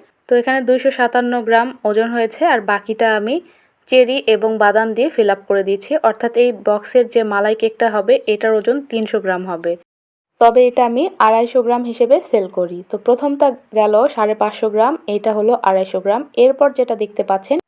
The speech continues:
ছোট যে বক্স, এটা আমি কোনো গ্রাম হিসেবে সেল করি না, পিস হিসেবে যখন অনেকেই অর্ডার করে বা মেলায় দেখা যায় যে অনেকে এক পিস করে কিনে, তখন আমরা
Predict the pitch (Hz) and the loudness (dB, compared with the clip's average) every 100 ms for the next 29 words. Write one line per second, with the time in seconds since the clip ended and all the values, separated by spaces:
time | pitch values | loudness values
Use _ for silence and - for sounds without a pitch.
0 | - - 277 320 294 226 220 196 220 - | -8 -4 -2 -2 0 -2 0 0 0 -2
1 | - _ _ _ - 240 247 269 262 240 | -14 _ _ _ -4 -2 2 4 4 0
2 | 349 359 - 240 240 202 202 233 240 254 | -6 -6 -4 -2 -2 0 2 2 -2 -4
3 | 240 240 240 220 226 220 226 359 381 - | -4 -4 -8 -4 -2 -2 -2 -6 -8 -8
4 | 254 - 262 285 269 247 226 226 240 240 | -8 -6 -6 -4 -2 -2 -2 -2 -4 -4
5 | - 214 220 226 240 208 202 220 214 208 | -4 -4 -4 -2 0 0 0 0 0 -2
6 | 226 330 - - - 220 226 226 233 240 | -2 -4 -8 -14 0 0 2 0 0 0
7 | 226 - 220 220 214 208 220 208 208 214 | -2 -2 -2 -2 -2 -2 -2 -4 -6 -6
8 | - 226 226 269 - - 262 262 226 214 | -2 -2 -2 -10 -6 0 0 0 -4 -4
9 | 240 226 262 240 220 214 | -4 -4 -2 -2 0 0